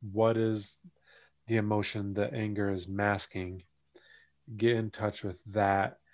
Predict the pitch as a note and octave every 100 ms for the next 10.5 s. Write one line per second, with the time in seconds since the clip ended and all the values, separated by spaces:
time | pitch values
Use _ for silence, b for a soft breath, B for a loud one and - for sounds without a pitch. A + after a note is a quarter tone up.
0 | _ _ B2+ G#2+ A2 G#2+ G2+ - G2 F#2+
1 | F#2 - F2+ F2 F2+ F2+ E2+ - G2 -
2 | G#2 - F#2+ F#2+ F#2 F2 F#2 F2 F2+ -
3 | F#2+ F#2 F#2 G2 F2+ G2+ G2 F#2+ - -
4 | - F#2+ F#2 F2 F#2+ F#2 F2+ F#2 F2+ F2+
5 | - F#2+ F2+ F2 F2 b b b b b
6 | b _ - G#2 A2 G2+ - G2+ G2 G2+
7 | G2 F#2 - F#2 E2+ - B2 G#2+ G#2 G2+
8 | G2 b b - G#2 F#2 - F#2+ E2+ -
9 | A2+ F#2 E2+ G#2 A2+ A#2 A#2 F#2+ G#2 G#2
10 | D3 - F#2+ G2 -